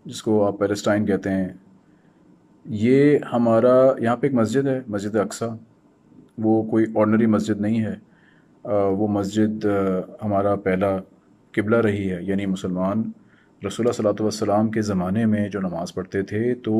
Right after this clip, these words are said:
वो इस मस्जिद को, की तरफ रुख करते थे। फिर, अ, अल्लाह की तरफ से जब हुक्म आया कि अब आप,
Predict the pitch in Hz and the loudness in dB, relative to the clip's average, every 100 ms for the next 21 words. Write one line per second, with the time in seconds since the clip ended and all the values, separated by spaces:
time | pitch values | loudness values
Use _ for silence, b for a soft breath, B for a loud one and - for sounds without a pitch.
0 | 117 117 - - 104 127 - 156 156 120 | 2 0 -4 -12 -6 -6 -2 -2 0 -2
1 | 101 104 95 104 143 B B B - 104 | -2 -4 -6 -4 -4 B B B -14 -10
2 | 95 107 - 107 110 - - 80 - _ | -4 -2 0 -2 -2 -6 -8 -12 -16 _
3 | b b b b - 165 123 - - - | b b b b -2 0 0 -4 -16 -14
4 | - 101 95 90 87 85 - - 104 107 | -4 0 0 0 -4 -6 -8 -4 -2 0
5 | 107 107 - 101 92 95 113 101 98 110 | 0 -2 -2 -6 -6 -2 2 2 2 -2
6 | 113 110 104 101 107 - | -4 -2 0 2 0 -2